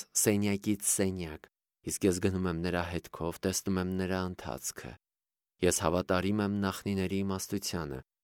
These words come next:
փնտրում եմ խարխափելով, չէ՞ որ իմ բարեկամությունը ձեր ընտանիքի հետ և իմ հարգանքը ձեր նկատմամբ երկու կապ են, որ փակում են աչքերս։ «Եվ ահա», ասացեք, բժիշկ, ես պատրաստ եմ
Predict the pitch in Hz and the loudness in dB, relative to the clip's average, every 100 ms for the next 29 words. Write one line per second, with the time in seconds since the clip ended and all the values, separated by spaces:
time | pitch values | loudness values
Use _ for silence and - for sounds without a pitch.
0 | _ - 95 101 101 98 101 - 95 98 | _ -2 0 2 2 2 0 -2 -2 -2
1 | - 85 - 78 73 - - _ _ _ | -6 -6 -4 -4 -4 -6 -12 _ _ _
2 | _ - 98 98 92 92 90 90 - 92 | _ 2 4 4 2 0 0 -2 -2 -4
3 | 92 - - 101 92 98 90 90 90 90 | -2 -2 -2 -2 0 -2 -2 -2 -2 -2
4 | - 85 82 85 - - _ - 95 101 | -2 -4 0 -2 -2 -12 _ 0 4 4
5 | 92 92 95 98 113 113 104 110 104 101 | 2 2 2 2 2 0 -2 0 2 0
6 | 98 95 95 92 95 101 104 104 98 - | 2 0 0 -2 -2 -2 -2 -2 -2 -4
7 | 95 - 104 - 131 135 _ _ - 113 | -2 2 2 4 2 0 _ _ -2 -2
8 | - - 104 98 101 104 101 87 - 101 | 0 -4 -2 0 -2 -2 -6 -10 -4 -2
9 | - - 95 90 - - - _ _ _ | -2 -6 -8 -10 -8 -8 -8 _ _ _
10 | _ _ _ _ - 87 80 82 78 85 | _ _ _ _ 2 4 4 2 0 -2
11 | 113 135 _ _ _ _ _ - 73 - | -2 -8 _ _ _ _ _ -2 0 2
12 | 76 - 98 110 92 78 71 - - _ | -2 -4 -6 -4 -4 -2 -4 -6 -10 _
13 | _ _ 82 - - 90 90 92 85 - | _ _ 2 2 2 0 2 -2 -2 -6
14 | 60 | -6